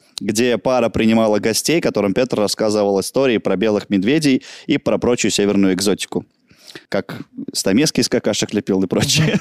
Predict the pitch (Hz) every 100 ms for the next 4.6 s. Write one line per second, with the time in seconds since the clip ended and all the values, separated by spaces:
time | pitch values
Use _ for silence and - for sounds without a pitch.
0 | - - - - 202 214 196 120 101 -
1 | 156 175 - - 131 160 151 131 123 147
2 | 202 - 135 120 - 143 143 110 107 143
3 | 170 - 123 - 113 117 127 123 - 117
4 | 101 123 185 - 202